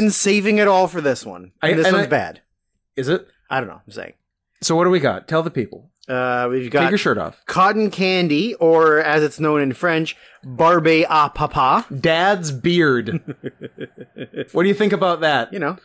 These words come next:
Speaker 2: What do you think about cotton candy being called Dad's
Speaker 1: Dad's
Speaker 2: beard
Speaker 1: beard.
Speaker 2: in a real language that adults speak? <laughs>
Speaker 1: Yeah, well, it's a real language spoken by inbred hicks who don't leave their province and just inbreed constantly.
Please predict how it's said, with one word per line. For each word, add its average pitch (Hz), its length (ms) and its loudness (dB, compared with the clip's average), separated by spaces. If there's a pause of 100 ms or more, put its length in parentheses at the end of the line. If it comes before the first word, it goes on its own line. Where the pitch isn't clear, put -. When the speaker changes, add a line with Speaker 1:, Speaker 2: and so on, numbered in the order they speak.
(220)
Speaker 2:
What 202 140 2
do 294 60 2
you 285 60 0
think 262 200 0
about 208 220 0
cotton 226 300 0
candy 208 380 2
being 185 280 2
called 165 380 0
Dad's 175 440 2
Speaker 1:
Dad's 139 80 -4
Speaker 2:
beard 135 520 2
Speaker 1:
beard. - 120 -10
Speaker 2:
in 190 100 2
a 190 80 4
real 208 380 2
language 165 500 2
that 160 140 2
adults 160 500 0
speak? - 500 -2
<laughs> 131 40 -10
Speaker 1:
Yeah, 139 280 2
well, 135 300 2
it's 135 220 -4
a 127 480 0
real 147 260 2
language 143 440 0
spoken 147 460 0
by 131 180 2
inbred 139 600 0
hicks - 460 -4 (420)
who 139 140 2
don't 147 320 2
leave 143 240 2
their 139 120 4
province 139 520 0
and 123 100 -2
just 123 200 -2
inbreed 127 580 0
constantly. 107 720 -6